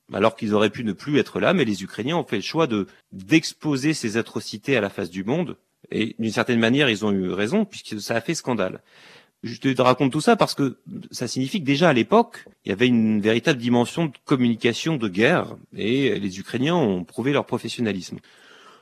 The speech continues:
Aujourd'hui, ben, cette réalité continue, c'est-à-dire que ici, on te montre ce qu'on veut bien te montrer. Je te donne un exemple. Les Ukrainiens ont du matériel occidental, de l'artillerie, euh, des chars, des véhicules blindés. Nous, ça fait une semaine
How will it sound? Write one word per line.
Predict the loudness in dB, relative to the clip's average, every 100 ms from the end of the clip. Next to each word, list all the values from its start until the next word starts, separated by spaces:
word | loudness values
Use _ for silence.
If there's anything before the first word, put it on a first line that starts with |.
| _
Aujourd'hui, | 0 2 6 6 4 0 0 -2 -6 -14 -10
ben, | -8
cette | -6 -8
réalité | -2 -2 -2 -4
continue, | -4 -4 -2 -2
c'est-à-dire | -2 -4 -2 -2 2
que | 2 2 -2 -8
ici, | -8 -6 -4 -2 -2 -4 -4
on | 0
te | 4 6
montre | 6 4
ce |
qu'on | 4
veut | 4 6
bien | 4
te | 2
montrer. | -2 0 -6
Je | -4
te |
donne | -2 0 2
un | 0
exemple. | 2 0 0 -6 -12
Les | -2 0 0
Ukrainiens | 2 2 4 2
ont | 2 2
du | 4
matériel | 2 2 -2 0 0
occidental, | -2 -4 -4 -2 0 0 -2 _ -6
de |
l'artillerie, | -6 -6 -10 -6 -4 -4 -6 -6 -4 -4
euh, | -2 -4 -6
des | -8 -6
chars, | 0 4 6 6 4
des | -2 -4
véhicules | -2 -4 -4 -8
blindés. | -4 -6 -4 -2 -2 -2 -6 -10 _ _ -4
Nous, | 4 6 6
ça | 6 0
fait | 0 0
une | 2
semaine | 2 2 2 2 2 0 0 -4